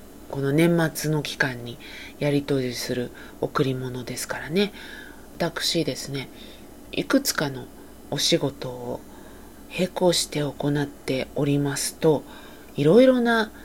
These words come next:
仕事先でですね、そのお歳暮の恩恵に預かることができまして、しかも私が無類のお酒好きということは、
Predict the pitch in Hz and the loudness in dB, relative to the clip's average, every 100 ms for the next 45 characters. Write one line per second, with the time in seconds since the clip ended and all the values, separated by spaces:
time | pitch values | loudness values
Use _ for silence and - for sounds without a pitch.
0 | - - - - - - - - 160 165 | -18 -18 -20 -20 -18 -10 -2 2 4 2
1 | 156 156 147 143 147 131 - 139 180 - | 2 0 -2 2 2 0 -4 -2 -2 -2
2 | - 143 - - 135 - 226 220 214 202 | -4 -2 -4 -2 -2 6 8 8 6 4
3 | - 135 202 226 - 202 190 185 - - | 2 2 2 2 2 4 6 4 2 -8
4 | - - - 147 165 202 165 - - - | -12 -10 -2 0 2 4 4 0 -8 -8
5 | - - - - 143 - 160 180 170 - | -6 -6 -8 -12 -10 -4 0 2 2 -2
6 | - 131 - - - - - - - - | -4 -8 -10 -16 -20 -20 -20 -10 -6 -4
7 | 139 120 - - - 143 - - 135 147 | -4 -6 -12 -10 -6 -2 0 0 0 -4
8 | 147 - - - - 143 151 185 262 262 | -6 -12 -16 -16 -10 0 4 6 6 6
9 | 277 285 - - - 160 165 - - 139 | 4 2 -4 -6 -4 -2 -2 -2 -4 -4
10 | - - - - - 190 180 175 170 139 | -4 -10 -16 -18 -4 0 4 2 0 -2
11 | 170 196 | 0 -2